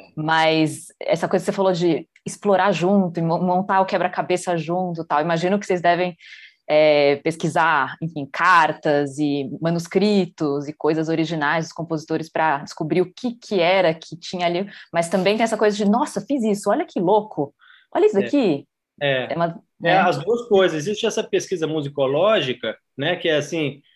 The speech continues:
Speaker 2: a busca da informação, né? Então, tem documentos, tem tratados, né, de como se tocar isso, aquilo, na, de como ler a partitura, porque se a gente falou muito dos instrumentos.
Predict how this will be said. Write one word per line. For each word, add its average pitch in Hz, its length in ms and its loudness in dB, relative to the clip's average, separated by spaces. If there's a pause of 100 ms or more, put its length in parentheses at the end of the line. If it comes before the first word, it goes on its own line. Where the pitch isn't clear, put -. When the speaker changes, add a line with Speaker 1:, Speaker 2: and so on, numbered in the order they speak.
(140)
Speaker 2:
a 139 140 2
busca 160 300 -2
da 180 100 -2
informação, 196 760 -2
né? 165 240 -2
Então, 190 520 -4
tem 214 440 -2
documentos, 175 640 -2
tem - 180 -10
tratados, 170 840 -2
né, 160 300 -4 (420)
de 143 80 -8
como 202 280 0
se - 160 -16
tocar 196 420 -2
isso, 196 260 -6
aquilo, 185 400 -4
na, 170 280 0
de 151 180 -8
como 214 180 -2
ler 190 380 0
a 254 60 -2
partitura, 175 680 -4
porque 190 200 -4
se 190 100 -6
a 190 60 -2
gente 214 200 -6
falou 196 200 -2
muito 214 220 -6
dos 269 160 -8
instrumentos. 196 840 -6